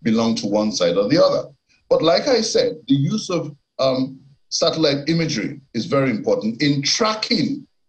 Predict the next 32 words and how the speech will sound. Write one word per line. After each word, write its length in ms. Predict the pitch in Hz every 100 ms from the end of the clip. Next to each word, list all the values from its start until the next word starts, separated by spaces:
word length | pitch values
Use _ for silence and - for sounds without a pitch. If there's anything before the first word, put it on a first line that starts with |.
| _
the 100 | 131
movement 640 | 127 147 151 123 123 110 -
of 120 | 117 117
forces. 580 | - 135 127 - -
So 120 | - 143
you 160 | 131
see, 340 | 131 147 143 135 - _ -
one 180 | 147
of 140 | 214 175
the 140 | 147
things 240 | 160 156 135
we 120 | 127
use 380 | 127 143 135 113
in 160 | 120
international 540 | 120 117 120 123 123 110
criminal 340 | 127 117 107
investigation 920 | 95 113 139 113 131 151 - 117 170 _ - -
is 180 | 139 139
to 40 | 139
be 140 | 123
able 180 | 147 143
to 140 | 139
say, 180 | - 135
well, 440 | 131 123 120 - - _ _
these 420 | 131 196 220 170 -
detachments 680 | - 143 147 143 - 139 131
of 120 | 117
forces 480 | - 143 135 147 131
were 160 | 123 120
located 800 | 117 117 - 190 180 190 - - _ _ -
at 260 | 123 - -
this 380 | 165 - -